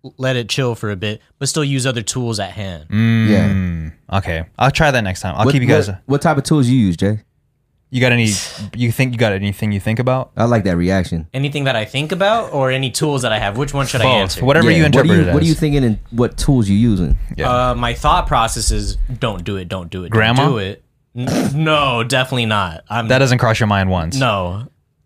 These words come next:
Speaker 2: I've tried it.
Speaker 1: No. Sometimes, yo, admittedly, sometimes, uh, sometimes I do, uh, math. You know what I
Speaker 2: Ah.
Speaker 1: mean? Sometimes
Speaker 2: Like,
Speaker 1: I
Speaker 2: like,
Speaker 3: Okay.
Speaker 2: like a
Speaker 3: What?
Speaker 2: little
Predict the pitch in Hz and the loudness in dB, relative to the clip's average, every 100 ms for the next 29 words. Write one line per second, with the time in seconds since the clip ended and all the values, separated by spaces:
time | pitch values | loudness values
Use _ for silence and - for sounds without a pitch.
0 | - 101 101 78 73 73 - - 87 90 | -6 -4 -2 -4 -6 -10 -14 -12 -8 -8
1 | - _ - 143 202 185 180 160 131 104 | -10 _ -2 0 2 0 0 0 -2 -2
2 | 104 113 123 143 151 143 151 139 135 131 | -4 -4 -2 0 -2 -2 -2 -2 0 0
3 | 131 123 113 107 135 127 123 110 107 107 | 0 0 0 0 -2 -2 -2 -2 -2 -4
4 | 104 107 98 98 92 104 127 139 - - | -6 -6 -6 -4 -4 -4 -4 -4 -8 -20
5 | _ _ _ _ - - - _ - 120 | _ _ _ _ -20 -20 -20 _ -6 0
6 | 147 117 117 127 139 _ _ _ _ - | 2 2 -2 -6 -10 _ _ _ _ -10
7 | - 139 143 131 123 123 123 135 135 113 | -6 -2 2 2 2 2 2 4 2 2
8 | 117 117 113 113 107 - | 2 4 4 4 2 -6